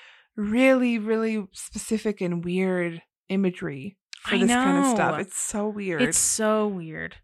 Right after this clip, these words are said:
Speaker 2: Okay, hopefully this is the last quote from this pamphlet. "When you reach the point where you justify yourself, sear over your conscience, pretend it is not sin, admit that you are, quote, licked,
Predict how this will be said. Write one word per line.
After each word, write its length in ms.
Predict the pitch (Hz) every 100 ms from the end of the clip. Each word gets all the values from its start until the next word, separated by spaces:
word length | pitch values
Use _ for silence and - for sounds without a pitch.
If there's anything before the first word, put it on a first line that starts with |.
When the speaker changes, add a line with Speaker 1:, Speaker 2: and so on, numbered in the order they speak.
| _ -
Speaker 2:
Okay, 360 | 202 190 - 202 -
hopefully 340 | 240 247 247 233
this 180 | 208
is 120 | 196 190
the 120 | 185
last 300 | 175 101 -
quote 220 | - 110
from 160 | 104 107
this 120 | 101
pamphlet. 460 | - - 202 - - - _ _ -
"When 180 | 262
you 140 | 254 247
reach 320 | 247 302 -
the 80 | 381
point 320 | - 196 175
where 120 | 190
you 140 | 196 196
justify 560 | 226 247 - - 170
yourself, 600 | 170 165 - 170 165 - -
sear 560 | - - - 247 269 262
over 220 | 208 208
your 180 | 202 185
conscience, 720 | 180 - 190 185 160 156 - - -
pretend 540 | 214 208 - 240 247 -
it 120 | 196
is 240 | 190 185
not 280 | 185 185 -
sin, 420 | - - 175 165 165 - - _
admit 440 | - 240 240 285 -
that 160 | -
you 140 | 202 208
are, 100 | 190
quote, 420 | - - 202 202 _
licked, 640 | 185 180 202 - - -